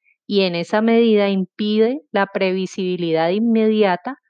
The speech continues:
porque el ciudadano debe remitirse a construcciones conceptuales para entender el tipo.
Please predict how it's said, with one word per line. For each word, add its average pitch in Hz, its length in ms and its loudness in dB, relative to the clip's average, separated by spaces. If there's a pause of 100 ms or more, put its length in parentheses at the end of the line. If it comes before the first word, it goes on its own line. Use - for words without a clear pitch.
(340)
porque 247 320 2
el 226 80 0
ciudadano 214 600 0
debe 233 320 0
remitirse 226 920 -2
a 262 80 -4
construcciones 175 840 -10
conceptuales 208 880 -2
para 208 240 -2
entender 156 600 -2
el 160 180 -2
tipo. - 300 -8